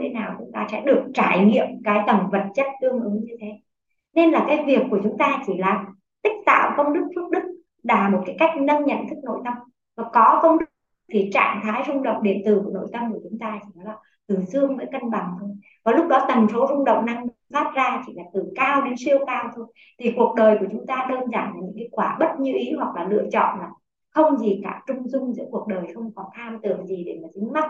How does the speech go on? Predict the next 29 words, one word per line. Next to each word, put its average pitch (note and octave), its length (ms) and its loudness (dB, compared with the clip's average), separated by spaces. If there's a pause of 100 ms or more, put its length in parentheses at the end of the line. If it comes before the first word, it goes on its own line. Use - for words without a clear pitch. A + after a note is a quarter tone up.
để F3+ 120 -14
mà - 120 -16
đau G3 240 -14
khổ. - 220 -16 (720)
Nó G#3+ 80 -2
rất G#3+ 180 -2
là G#3+ 180 -6
đơn G#3+ 260 -2
giản G3+ 260 -14
như G3+ 140 -10
vậy. - 80 -12 (2750)
Thì G#3+ 180 2
tri C#4 200 2
thức F#4+ 140 2 (260)
là F#3+ 220 -4
tuyệt G3 120 4 (120)
quý, G#3+ 280 4 (320)
và G3+ 140 -4
cái C#4+ 160 -2
trải G3 240 -2
nghiệm G#3 300 2
của F#3 80 -6
mỗi F#3+ 200 -2 (120)
người G3 180 2
là F3+ 220 -2
mỗi G3+ 200 -4
khác C#4 160 -10
nhau. B3+ 200 -6 (500)
À, F3 540 -2